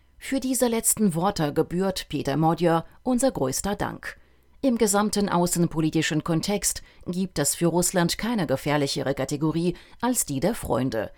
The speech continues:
Denn diejenigen, die sich so bezeichnen, verlangen von Russland für ihre Freundschaft stets etwas: Kredite, billiges Öl und Gas, militärische Hilfe. Und dann wenden sie sich denen zu, die ihnen mehr bieten.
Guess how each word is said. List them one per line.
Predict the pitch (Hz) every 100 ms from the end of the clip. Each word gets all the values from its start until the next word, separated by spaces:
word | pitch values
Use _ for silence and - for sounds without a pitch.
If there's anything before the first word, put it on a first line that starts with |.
| _ _ _
Denn | 196 185 170
diejenigen, | 175 202 151 143 156 165 160 - -
die | 262
sich | 254 233 -
so | 151 123
bezeichnen, | 117 - 185 175 - 147 147 - _
verlangen | - 247 233 220 135
von | - 151
Russland | 151 180 - 139 151
für | -
ihre | 147 160 135
Freundschaft | - 175 180 - 151 - -
stets | - 151 - -
etwas: | 226 - - - - - -
Kredite, | - 214 180 196 143 151 - -
billiges | 247 220 117 - -
Öl | 175 185
und | 143 131 -
Gas, | 165 185 - -
militärische | 226 247 254 151 127 135 214
Hilfe. | 185 113 - 50 - _ _ _ _ _
Und | - 269 254 -
dann | 247 214 165
wenden | 156 165 180 180 175
sie | 160
sich | 170 147 -
denen | 185 233 139
zu, | - 165 165 - -
die | 214
ihnen | 175 175 226
mehr | 220 196 143
bieten. | 143 135 - 98 -